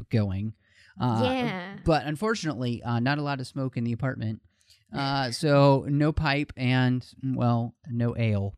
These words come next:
Speaker 1: because, uh, I worked out today and I gotta drink water. So gotta take care of the body. Uh,
Speaker 2: <laughs>
Speaker 1: like, uh, if I wanna run like Aragorn and Legolas and Gimli for days upon days,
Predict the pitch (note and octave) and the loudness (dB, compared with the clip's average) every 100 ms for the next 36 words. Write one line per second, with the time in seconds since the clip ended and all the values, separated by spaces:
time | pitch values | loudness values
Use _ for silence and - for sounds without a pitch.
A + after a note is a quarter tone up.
0 | - A2 A2+ G#2 G2+ F#2+ - G#2+ G#2 G#2+ | -6 -4 2 2 2 -2 0 2 4 2
1 | C3 D3+ D3+ E3+ E3 A2 G#2 G2+ G#2 G#2+ | 0 -4 -4 -8 -8 -10 -10 -10 -10 -12
2 | A#2 B2+ A#2 B2+ C3+ C3 A2 G#2 - - | -8 -6 -6 -8 -6 -8 -6 -10 -12 -12
3 | G2+ F2 _ _ _ _ _ _ _ A#2+ | -12 -12 _ _ _ _ _ _ _ -10
4 | G#2+ B2+ - A#2+ A#2 A2+ A#2 G2+ F#2 - | -8 -8 -6 -6 -4 -6 -6 -6 -10 -14
5 | _ A2 G#2 G2 F#3+ - A3+ - - D4+ | _ -18 -16 -6 -6 -2 -4 -4 -10 -8
6 | - C3+ C#3+ C#3+ E3+ C#3 C3+ - - - | -6 2 2 2 2 4 2 -4 -20 -8
7 | D3 F3 F3+ D#3 D3 D#3 D#3 C3+ - D3+ | -4 -2 0 2 4 4 2 0 0 0
8 | D#3 D#3+ D#3 D#3 D3+ D3+ A2+ A2 C#3+ D#3 | 0 0 0 2 0 0 0 2 2 2
9 | D3+ D3+ D3+ D3 B2+ A2+ A2 C#3+ D#3 D3+ | 0 0 -2 -2 -2 -2 -2 -2 -2 -4
10 | D#3 D#3 A#2 A2 D3 D3+ D#3 C#3 C3 C#3 | -6 -4 -6 -2 -2 0 0 -2 -2 -2
11 | C3 C3 C3+ D3 D#3 - | 0 2 2 2 0 -4